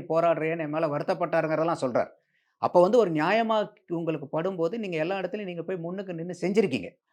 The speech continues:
அப்ப இதுல வந்து நீங்க அதை செஞ்சிருக்கலாங்கிறது என்னுடைய பார்வை. ஆனா அவர் காரணம் என்ன சொல்றாருன்னா, "இது நம்மளைய வச்சு எல்லாமே வந்து ஒரு குழப்பத்தை உண்டு பண்ண பாக்குறாங்க." ஏன்னா இதுக்கு திருமாவளவனுக்கு இன்னொரு பயம் இருக்கிறதுக்கும் ஒரு வாய்ப்பா இருக்கிறத நான் பார்க்க முடியுது. என்ன காரணம்னு கேட்டீங்கன்னா, இந்த மாரி வந்து எல்லாருமே ஒண்ணு சேரும்போது,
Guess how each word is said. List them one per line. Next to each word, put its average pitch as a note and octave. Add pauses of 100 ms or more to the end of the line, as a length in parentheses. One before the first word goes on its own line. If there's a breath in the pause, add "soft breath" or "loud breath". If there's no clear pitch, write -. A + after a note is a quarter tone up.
அப்ப B2
இதுல A#3+
வந்து A3
நீங்க A3
அதை E3
செஞ்சிருக்கலாங்கிறது F#3+
என்னுடைய F#3
பார்வை. D#3+
ஆனா F#3+
அவர் F#3
காரணம் G#3
என்ன G3
சொல்றாருன்னா, F3
"இது G#3
நம்மளைய G3
வச்சு F#3
எல்லாமே F#3
வந்து F#3+
ஒரு F#3+
குழப்பத்தை G#3
உண்டு F3
பண்ண E3
பாக்குறாங்க." B2+ (540)
ஏன்னா A#3
இதுக்கு F#3+
திருமாவளவனுக்கு A3
இன்னொரு G#3+
பயம் G3+
இருக்கிறதுக்கும் F#3
ஒரு D#3+
வாய்ப்பா D#3
இருக்கிறத C3+
நான் A#2
பார்க்க A2+
முடியுது. F#2+
என்ன F#3+
காரணம்னு E3+
கேட்டீங்கன்னா, D3+ (320 soft breath)
இந்த G#3
மாரி A3
வந்து G3
எல்லாருமே F#3
ஒண்ணு F#3+
சேரும்போது, C3+